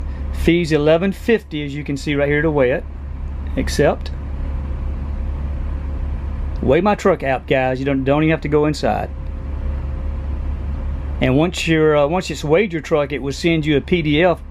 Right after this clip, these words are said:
in email form, so you can actually have a copy of what the weight was.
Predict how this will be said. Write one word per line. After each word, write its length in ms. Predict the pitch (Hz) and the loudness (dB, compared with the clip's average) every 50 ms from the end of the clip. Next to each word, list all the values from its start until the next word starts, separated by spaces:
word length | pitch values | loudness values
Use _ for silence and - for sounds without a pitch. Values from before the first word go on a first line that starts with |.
| - - - - | -14 -14 -8 -4
in 180 | 135 127 117 143 | -4 -2 0 2
email 380 | 170 185 175 147 127 120 113 | 4 4 4 6 4 4 2
form, 400 | - - 123 113 110 107 107 110 | 0 -2 -2 0 0 0 0 0
so 120 | - - 117 | 0 2 2
you 120 | 117 120 | 2 2
can 140 | - 120 120 | 2 2 2
actually 260 | 127 131 - 123 123 | 2 0 0 -2 0
have 160 | 120 131 113 | 2 2 0
a 40 | 123 | 0
copy 440 | - - 156 147 147 139 - 123 113 | 0 0 2 2 2 0 0 -4 -4
of 140 | 113 - - - - - - - - - - - - | -4 -4 -8 -10 -10 -10 -8 -8 -8 -8 -8 -4 0
what 180 | 135 127 - | 0 0 2
the 80 | - 117 | 0 2
weight 240 | 117 123 123 117 - | 2 2 2 0 -2
was. 380 | - 110 110 - - - - | -6 -6 -4 -4 -6 -4 -2